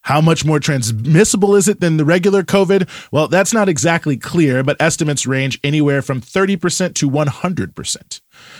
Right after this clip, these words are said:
And there isn't clear evidence really on if the Delta variant is more dangerous per se, but there are certainly some who think existing evidence leans in that direction.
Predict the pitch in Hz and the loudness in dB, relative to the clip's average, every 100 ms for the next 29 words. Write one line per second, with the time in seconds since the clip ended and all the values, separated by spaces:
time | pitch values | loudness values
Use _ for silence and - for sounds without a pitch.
0 | - 107 117 135 147 - 147 139 131 151 | -12 -4 -2 -2 -4 -2 0 0 0 0
1 | 139 131 117 117 135 135 127 123 120 120 | 0 -2 -4 -2 0 2 0 -2 -4 -4
2 | 127 135 120 113 127 131 117 113 127 117 | -4 -2 -4 -2 -2 -2 -4 -4 -4 -2
3 | 127 139 135 117 - 127 - 180 151 110 | -2 -2 -4 -6 -6 -6 -2 0 0 0
4 | 143 - - 123 143 135 127 180 156 139 | -6 -10 -10 -4 -2 -2 0 -2 0 -2
5 | - 135 131 135 123 131 123 98 143 139 | -2 -2 0 -2 -2 -4 -4 -2 -2 -2
6 | 135 120 117 123 107 107 113 117 110 90 | -4 -4 -4 -6 -4 -4 -4 -4 -6 -6
7 | 92 101 113 113 - - | -6 -4 -2 -4 -6 -10